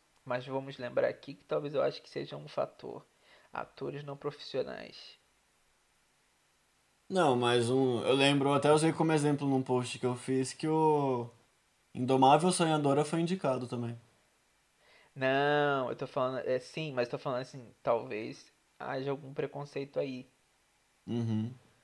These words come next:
Speaker 1: pra votar, entendeu?
Speaker 2: Sim.
Speaker 1: Às vezes existe algum, algum pro-, sabe?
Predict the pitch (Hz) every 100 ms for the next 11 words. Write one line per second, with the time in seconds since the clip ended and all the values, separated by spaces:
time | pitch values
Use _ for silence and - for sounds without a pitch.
0 | _ _ - 131 135 135 - 123 123 -
1 | - 147 143 127 123 151 - _ _ _
2 | _ _ _ _ - 117 110 110 - _
3 | _ _ - 127 135 131 131 139 151 160
4 | 170 185 - - 135 135 139 - 147 147
5 | 156 170 180 _ _ _ _ _ 131 143
6 | 139 160 - - 143 160 175 208 165